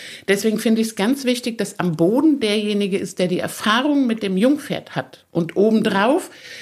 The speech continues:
ein guter Reiter, der sattelfest ist, ganz klar.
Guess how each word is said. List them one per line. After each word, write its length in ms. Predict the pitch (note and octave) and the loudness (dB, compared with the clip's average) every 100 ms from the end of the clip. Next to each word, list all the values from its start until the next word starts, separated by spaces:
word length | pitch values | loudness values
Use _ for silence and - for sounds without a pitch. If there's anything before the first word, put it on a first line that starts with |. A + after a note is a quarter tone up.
| - - | -20 -2
ein 80 | F3 | 0
guter 360 | G3+ B3 B3 | 2 2 2
Reiter, 320 | F3+ G3+ B3 D4+ | 2 0 0 0
der 160 | F#3+ | 0
sattelfest 580 | F3+ F3+ C4+ C4+ C#4 C#4 | 0 0 -2 -2 -4 -2
ist, 160 | C4 - | -6 -2
ganz 260 | F#3 F3+ | -2 -2
klar. 320 | - F#3+ A#3 | -2 -2 -2